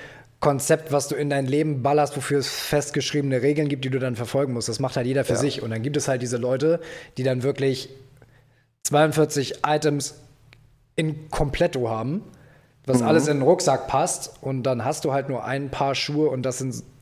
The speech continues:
Speaker 1: das sind irgendwelche selbstgepopelten Flipflops. Das muss ja nicht sein. Man muss halt immer gucken, was für einen selber passt.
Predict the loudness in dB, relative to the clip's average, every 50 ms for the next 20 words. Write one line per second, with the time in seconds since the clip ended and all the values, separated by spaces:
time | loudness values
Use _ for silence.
0 | -12 -8 -6 -6 -4 -4 -4 -4 -4 -4 -2 -2 -2 -2 -2 -2 -2 -4 -4 -2
1 | -6 -4 -2 -2 -2 -2 -2 -4 -4 -4 -4 -4 -4 -4 -2 -2 -2 -2 -4 -6
2 | -10 -12 -10 -4 -4 -2 0 2 2 2 2 0 0 -2 -2 -4 -4 -4 -4 -2
3 | -2 -2 -2 -2 -2 -2 -4 -4 -4 -4 -6 -4 -4 -4 -2 -2 -4 -2 -4 -4
4 | -4 -2 -2 0 0 0 0 0 -2 -4 -4 -8